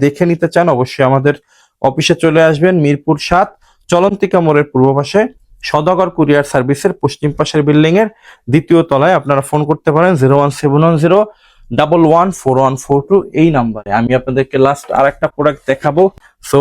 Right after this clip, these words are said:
দেখতে পাচ্ছেন অরিজিনাল রাফ লরেনের, একটু দেখে আপনাদের পোলো রাফ লরেন, দেখ-, দেখতে পাচ্ছেন রাফ লরেনের আমাদের কাছে উনিশ থেকে বিশটা কালারের অরিজিনাল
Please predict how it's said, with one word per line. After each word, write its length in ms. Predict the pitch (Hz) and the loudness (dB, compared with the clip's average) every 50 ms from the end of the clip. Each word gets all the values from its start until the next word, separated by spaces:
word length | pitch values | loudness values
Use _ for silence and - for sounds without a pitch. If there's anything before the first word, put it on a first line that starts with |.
| 151 165 147 - | 2 2 0 -2
দেখতে 180 | 151 - - 170 | -4 -2 0 0
পাচ্ছেন 240 | 165 160 - - 202 180 156 | 0 0 0 0 0 0 0
অরিজিনাল 360 | 151 151 170 175 185 185 175 156 - - 113 113 | 2 2 2 2 2 2 2 0 -2 -2 -2 0
রাফ 200 | 139 151 170 - - - 165 | 2 0 0 -2 -2 0 0
লরেনের, 440 | 143 127 123 110 98 98 117 165 196 - _ _ _ _ _ _ - 127 | 2 2 2 0 0 0 0 0 -2 -4 _ _ _ _ _ _ -8 -6
একটু 120 | 123 139 123 117 | -4 -2 0 0
দেখে 180 | 135 131 - 151 135 | 0 0 0 -2 -2
আপনাদের 260 | 127 135 127 147 151 - | 0 0 0 0 -2 -2
পোলো 220 | - 135 131 147 180 220 - - _ _ _ _ _ _ - | 0 0 2 2 2 2 -2 -6 _ _ _ _ _ _ -2
রাফ 240 | 117 131 147 143 - - 143 | 0 0 0 0 0 0 2
লরেন, 300 | 139 135 131 135 170 214 226 - _ _ - - - | 2 4 2 2 2 0 -2 -4 _ _ -12 -10 -10
দেখ-, 140 | - 190 - - | -10 -8 -4 -4
দেখতে 180 | 143 143 - - 202 | -4 -2 0 2 0
পাচ্ছেন 240 | 233 226 - - 131 - - - - - - - - - 127 | 0 0 -2 -6 -6 -8 -8 -12 -12 -12 -12 -8 -2 0 2
রাফ 180 | 151 165 - - - 160 | 2 0 0 -2 0 2
লরেনের 400 | 165 160 156 165 165 165 185 196 165 | 2 2 4 2 2 2 2 2 2
আমাদের 200 | 151 147 156 151 151 | 2 0 0 0 -2
কাছে 220 | 156 - - - 170 175 180 151 | -2 -2 0 2 2 4 4 4
উনিশ 260 | 156 151 151 165 175 - - - | 2 2 2 2 0 0 -2 -4
থেকে 160 | 175 - - 190 135 - | -4 0 0 -2 0 0
বিশটা 340 | 139 160 - - - - 185 180 - | -2 -2 -4 -4 -4 -4 -2 0 0
কালারের 400 | 156 143 139 131 127 131 156 196 - _ _ _ _ - - _ - 147 | 0 2 2 2 2 2 2 0 -2 _ _ _ _ -20 -8 _ 0 2
অরিজিনাল 440 | 180 180 165 156 202 202 208 196 196 | 2 2 2 2 2 2 4 4 4